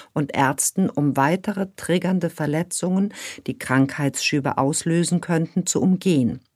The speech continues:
So dürfen zukünftige chirurgische Eingriffe nur in absoluten Ausnahmefällen durchgeführt werden. Kurzum,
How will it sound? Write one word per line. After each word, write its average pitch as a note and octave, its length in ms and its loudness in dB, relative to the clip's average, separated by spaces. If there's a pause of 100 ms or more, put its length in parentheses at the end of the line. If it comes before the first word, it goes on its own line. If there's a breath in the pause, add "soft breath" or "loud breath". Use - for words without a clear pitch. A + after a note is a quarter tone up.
(600 loud breath)
So - 160 2
dürfen A#3 340 6
zukünftige A#3 680 2
chirurgische F#3+ 680 0
Eingriffe D#3+ 600 0
nur G#3 320 4 (320 loud breath)
in F3 260 2
absoluten F3+ 720 -2
Ausnahmefällen D3 1000 0
durchgeführt A#2+ 640 -8
werden. G#2 320 -6
Kurzum, G3+ 680 4